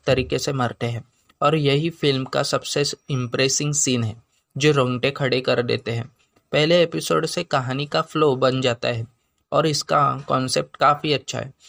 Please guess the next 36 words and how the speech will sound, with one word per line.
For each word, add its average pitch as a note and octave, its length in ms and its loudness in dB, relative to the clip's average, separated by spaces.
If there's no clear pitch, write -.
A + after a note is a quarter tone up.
शुरुआत D#3 500 2
में F3+ 80 -4
सीरीज D#3 440 -2
डराने C#3 420 0
के E3 120 -6
साथ D#3 280 -2
ही C#3+ 180 -2
मिस्ट्री B2+ 420 -2
क्रिएट C3+ 420 0
करती B2 360 -4
है। G#2+ 120 -10
फिल्म F3+ 340 0
के F3+ 160 0
मेकअप D#3 480 0
डिपार्टमेंट D3 720 -2
की D3+ 100 -2
यहाँ C#3 320 0
तारीफ B2+ 380 0
करनी B2+ 320 0
होगी, B2 260 -6
जिन्होंने D#3 400 -2
कल्पना C#3 500 0
से D#3 160 -6
परे C#3 220 2
काम B2 300 2
किया G#2 280 -8
है। A#2 100 -10
अगर F3 280 2
नेगेटिव C#3+ 460 -2
पॉइंट्स D3+ 400 0
के D#3+ 120 2
बारे C#3 260 0
में C#3+ 180 -4
बात D3+ 280 0
करें A#2+ 280 0
तो - 160 -6